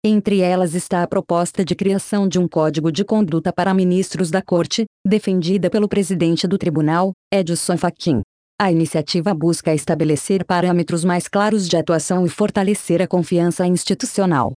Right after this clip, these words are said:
Nos bastidores, as propostas de Dino são vistas como parte de um movimento para ampliar o debate sobre integridade no sistema de justiça.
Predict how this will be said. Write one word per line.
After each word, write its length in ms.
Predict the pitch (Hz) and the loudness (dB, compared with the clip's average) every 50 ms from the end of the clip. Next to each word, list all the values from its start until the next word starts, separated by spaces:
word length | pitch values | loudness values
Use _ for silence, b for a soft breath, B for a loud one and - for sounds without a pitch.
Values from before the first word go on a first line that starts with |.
| _ _ _ _ _ _ | _ _ _ _ _ _
Nos 280 | - 220 220 208 165 | 0 2 2 2 0
bastidores, 800 | 160 190 190 - - - 185 151 160 160 147 131 135 117 - - - _ _ - | 0 -2 -2 -2 -4 -6 -2 0 0 2 2 0 0 -4 -6 -10 -16 _ _ -2
as 160 | 208 202 - | -2 -2 -2
propostas 640 | - 220 202 - - 160 156 147 - 185 170 160 156 | -2 -2 -2 0 0 0 0 0 -2 -2 -2 -2 -2
de 100 | 160 185 | -4 -4
Dino 240 | 170 - 175 170 170 | -2 0 0 2 0
são 280 | - - 202 190 185 | 0 -2 -2 -2 0
vistas 400 | 156 180 208 208 - - 202 - | 0 0 0 0 0 -2 -4 -2
como 260 | - - 180 175 170 156 | -2 0 0 0 0 0
parte 380 | - 190 185 180 - - 196 | 0 0 0 -2 -2 -2 -2
de 80 | 165 202 | 0 2
um 80 | 208 | 2
movimento 520 | 214 220 202 180 180 170 175 185 180 - 175 | 2 2 2 2 2 2 2 2 0 0 0
para 200 | - 185 180 180 | 0 0 2 2
ampliar 500 | 185 175 - 185 185 180 170 175 180 185 | 0 0 0 0 0 2 2 2 2 0
o 60 | 190 | 0
debate 480 | 160 175 170 147 165 175 180 - 185 170 | 0 0 0 2 0 0 -2 -2 -4 -4
sobre 240 | - 185 156 170 | -2 -2 0 0
integridade 680 | 180 180 170 196 185 196 214 175 170 165 165 165 160 185 | 0 0 0 0 0 0 0 0 0 0 0 0 2 0
no 100 | 175 160 | 0 0
sistema 480 | - 214 202 - - 185 185 185 185 | 0 -4 -4 -2 -2 0 0 0 0
de 120 | 170 156 170 | 0 -2 -2
justiça. 680 | 151 202 202 - - - 175 156 131 - - 120 | -2 -2 -2 -4 -4 -2 -2 -2 -2 -2 -6 -8